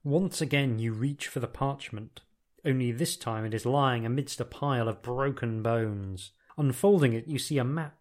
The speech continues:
of a room with a drawing of a hideous creature inside it. Beneath the monster is a rhyme which reads, "Should you meet the manticore, of its tail beware. Shield yourself against the spikes, flying through the air."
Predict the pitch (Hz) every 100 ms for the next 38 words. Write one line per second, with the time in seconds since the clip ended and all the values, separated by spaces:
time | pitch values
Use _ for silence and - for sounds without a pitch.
0 | - 135 120 123 180 135 107 104 110 95
1 | 123 147 147 123 127 143 110 - - 147
2 | 123 110 - - 147 139 - 127 104 -
3 | 107 104 107 - _ - 143 175 180 160
4 | 180 190 151 - 120 135 - - 147 120
5 | 123 156 175 117 107 107 120 127 127 120
6 | 113 - - _ _ - - - 185 135
7 | 123 117 147 170 - - 110 143 156 131
8 | - 160 170 170 - 208 185 175 - -
9 | - 143 135 127 123 107 95 95 92 -
10 | _ _ - - 190 175 113 110 98 -
11 | 98 90 - - 160 175 - - 113 -
12 | - 104 101 - - - _ - - 226
13 | 143 107 98 98 92 - 110 113 160 131
14 | 110 101 95